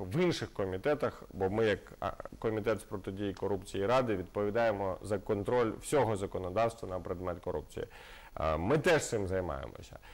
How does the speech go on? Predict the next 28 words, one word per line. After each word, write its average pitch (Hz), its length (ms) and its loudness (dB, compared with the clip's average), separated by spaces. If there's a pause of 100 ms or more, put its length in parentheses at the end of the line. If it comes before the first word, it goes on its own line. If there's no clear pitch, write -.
(320)
І 123 80 0
третій 208 440 2
дуже 139 260 2
важливий 135 460 4
напрямок — 160 600 2
це 147 280 2
парламентський 147 800 2
контроль 160 420 2
за 127 140 0
тим, 160 280 2
як 139 220 4
закони 123 460 2
виконуються. 101 800 -2 (520)
І 123 100 4
от 123 180 4
якраз, 160 440 4
як 123 220 0
ви 135 100 2
кажете, 135 500 4
всі 139 260 -2
наші 123 600 2 (200)
популярні 117 960 2 (160)
серед 110 300 0
журналістів 120 640 0
і 113 100 -4
скандальні 120 680 4
засідання, 131 720 0 (220)
вони 139 600 2